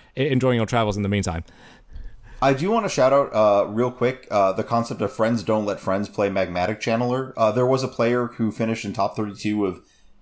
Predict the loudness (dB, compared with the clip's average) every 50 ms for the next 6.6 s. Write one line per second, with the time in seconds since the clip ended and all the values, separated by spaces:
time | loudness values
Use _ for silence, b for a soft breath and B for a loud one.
0 | -10 -2 0 2 4 4 4 4 4 2 0 0 0 0 2 0 -2 -4 -6 -6
1 | -2 -2 -2 -2 0 0 -2 -2 -2 -4 -4 -4 -4 -2 -2 -2 0 2 0 0
2 | 0 0 0 2 2 0 -2 -2 -2 -2 -2 -2 -2 -2 -2 -4 -4 -4 -4 -2
3 | 0 -2 -2 -4 -6 -6 -4 -2 -2 -2 -2 -2 -6 -6 -2 0 0 2 2 0
4 | -2 -4 -6 _ _ _ _ _ -8 -8 -6 -6 -6 -10 _ _ -14 -12 -12 -12
5 | -12 _ _ _ _ _ -6 -4 -4 -2 0 0 0 0 -2 -10 _ -10 -8 -6
6 | -4 -4 -4 -2 -4 -6 -6 -4 -6 -8 -8 -10